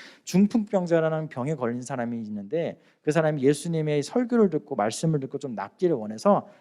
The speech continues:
사람들이 끌고 온 거야. 근데 너무 많은 사람들이 있다 보니까 들어갈 데가 없는 거야. 중풍병자는 걷질 못하기 때문에 침대째 들고 왔는데도 불구하고 들어갈 길이 없어요.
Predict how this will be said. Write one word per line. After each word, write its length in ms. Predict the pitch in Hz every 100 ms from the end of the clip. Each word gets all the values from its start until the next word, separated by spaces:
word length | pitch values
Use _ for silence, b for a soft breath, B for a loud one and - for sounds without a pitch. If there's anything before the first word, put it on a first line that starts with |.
| b
사람들이 480 | - 220 214 190 170
끌고 340 | 165 247 214 156
온 160 | 117
거야. 160 | - - _ _ _ -
근데 400 | 233 233 165 - -
너무 440 | 240 277 311 339
많은 300 | 247 165 196
사람들이 800 | 208 220 214 202 190 190 220 - b b
있다 240 | 160 190
보니까 580 | 170 156 123 214 208 - b b b
들어갈 720 | - 240 311 285 240 185 - -
데가 200 | 208 147
없는 200 | 104 104
거야. 160 | - _ _ _ -
중풍병자는 600 | 190 208 226 240 214 208 202
걷질 340 | 151 - 220
못하기 380 | 190 175 160 156
때문에 440 | 151 135 185 151 b b
침대째 580 | - - 330 320 294 269
들고 280 | 202 151 151
왔는데도 420 | 135 117 117 120
불구하고 540 | - 123 113 113 208 180
들어갈 380 | - 240 226 -
길이 260 | 202 196
없어요. 340 | 135 - -